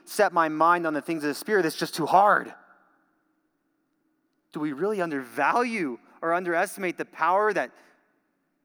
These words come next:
raised Christ from the dead that's living within us? This newness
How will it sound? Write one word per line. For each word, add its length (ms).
raised 400
Christ 380
from 100
the 80
dead 260
that's 200
living 300
within 260
us? 420
This 300
newness 760